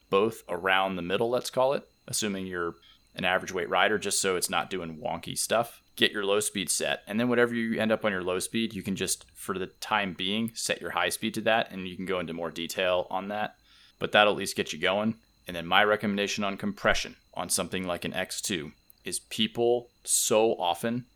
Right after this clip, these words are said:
run way too much compression damping because it's there. And someone thinks, like, "Well, somebody uses it, or there's a plus here." You gotta understand,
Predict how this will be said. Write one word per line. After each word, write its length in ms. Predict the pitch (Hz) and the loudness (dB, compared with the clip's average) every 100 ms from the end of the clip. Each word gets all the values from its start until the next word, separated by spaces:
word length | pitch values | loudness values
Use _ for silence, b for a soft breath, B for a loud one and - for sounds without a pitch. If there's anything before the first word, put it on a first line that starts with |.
| - | -10
run 360 | 101 98 90 87 90 | 0 2 2 -4 -14
way 540 | 90 95 95 101 104 | -4 0 2 2 -2
too 300 | - - 95 | -4 -4 -4
much 280 | 92 87 - | -4 -6 -6
compression 540 | 92 - 87 - 85 | -10 -4 -4 -4 -6
damping 420 | 80 69 - - _ _ | -8 -8 -10 -16 _ _
because 360 | 104 - 113 101 | -8 0 2 2
it's 160 | 87 | -2
there. 360 | 95 95 80 78 | 0 0 0 -2
And 160 | 101 101 | -4 0
someone 280 | 127 120 101 | 4 4 2
thinks, 260 | 117 113 | 0 0
like, 140 | 95 87 | -2 -2
"Well, 200 | 120 120 | -6 0
somebody 420 | - 127 185 147 | 2 2 4 2
uses 400 | 98 87 90 92 | 0 -4 -4 0
it, 200 | 127 143 | 0 0
or 120 | 101 95 | -2 2
there's 200 | 120 117 | 2 2
a 60 | |
plus 420 | - - 170 - | -2 -2 0 0
here." 300 | 131 95 69 - b b b b b | 0 0 -2 -10 b b b b b
You 140 | 92 101 | -6 6
gotta 240 | 107 117 | 6 6
understand, 640 | 107 98 - 127 82 76 | 2 -2 0 0 0 -4